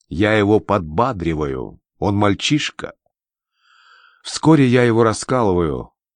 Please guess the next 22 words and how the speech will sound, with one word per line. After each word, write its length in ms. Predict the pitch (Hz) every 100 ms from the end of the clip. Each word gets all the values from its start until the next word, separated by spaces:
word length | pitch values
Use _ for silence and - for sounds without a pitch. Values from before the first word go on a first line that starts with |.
| _ _ _ _ _ _ _ _ _ -
И 80 | 95
что 240 | - 117
он 80 | 98
вам 140 | 92
сказал? 600 | - 92 82 92 98 117 _ _ _ _ _ _ _ _ _ _ _ -
Он 180 | 139 147
все 200 | - 143
повторял, 580 | 139 117 - 120 127 117
что 200 | - 123
это 160 | 113
была 240 | 104 113 107
шутка. 640 | - 135 131 - - - _ _ _ _ _ _ _ _ - - -
Он 220 | 123 135
не 80 | 135
хотел 400 | - 120 - 139
причинить 580 | - 117 - 117 131 -
ей 80 | 117
никакого 500 | 113 110 113 120 110
зла. 460 | 101 92 69 - _ _ _ _ _ _ _ _ _ -
Это 220 | 107 113
дурацкая 520 | 120 139 156 - 143
шутка, 640 | - - 139 - - -